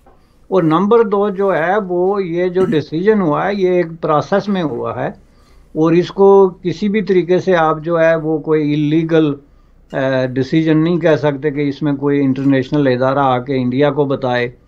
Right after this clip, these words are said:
कि आपने यहाँ पे वायलेशन कर दी। जैसा कि मैंने कहा, technically speaking, अगर आप उसको देखेंगे तो वो रूल्स की, को उन्होंने मुकम्मल तौर पे फॉलो किया है। Politically, यस, आप उसको अपोज कर सकते हैं और वो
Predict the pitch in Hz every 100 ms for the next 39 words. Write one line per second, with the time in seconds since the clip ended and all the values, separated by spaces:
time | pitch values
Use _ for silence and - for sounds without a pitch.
0 | - - - - _ 143 131 127 135 147
1 | 143 131 120 139 147 147 135 113 113 110
2 | 135 113 127 113 120 117 120 131 127 135
3 | 147 156 160 165 185 165 139 143 151 143
4 | 156 156 160 185 180 180 208 220 214 _
5 | _ _ _ _ 131 127 143 143 143 151
6 | 143 156 139 131 127 175 175 190 196 190
7 | 160 156 160 131 131 160 160 156 165 160
8 | 160 156 147 147 151 180 165 - 131 147
9 | 139 147 143 143 143 143 143 139 117 127
10 | 131 143 143 143 135 160 220 - _ _
11 | _ - 147 151 156 196 233 226 208 175
12 | 165 156 - 135 135 147 - 156 135 139
13 | 135 131 110 135 120 - 208 202 185 196
14 | 196